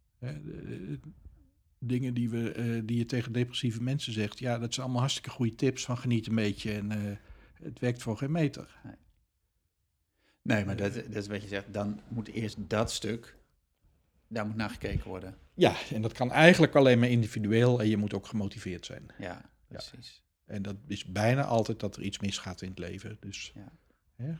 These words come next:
Speaker 1: de, de, de, er moet crisis zijn voordat je, eh, ja, destructieve patronen aan gaat pakken.
Speaker 2: Ja.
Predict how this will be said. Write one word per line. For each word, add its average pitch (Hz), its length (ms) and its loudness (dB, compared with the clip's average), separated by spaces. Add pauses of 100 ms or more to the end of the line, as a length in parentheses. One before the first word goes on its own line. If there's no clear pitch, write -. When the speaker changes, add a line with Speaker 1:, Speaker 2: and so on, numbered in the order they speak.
(120)
Speaker 1:
de, 110 480 -10
de, 104 240 -6
de, 110 80 -4
er 104 60 -2
moet 139 200 2
crisis 123 420 0
zijn 107 260 -6
voordat 104 460 -6
je, 98 220 -6 (320)
eh, 101 400 -12 (1040)
ja, 127 180 -10
destructieve 101 560 -8
patronen 98 440 -10
aan 139 140 -6
gaat - 140 -14
pakken. - 300 -14 (260)
Speaker 2:
Ja. 92 200 -12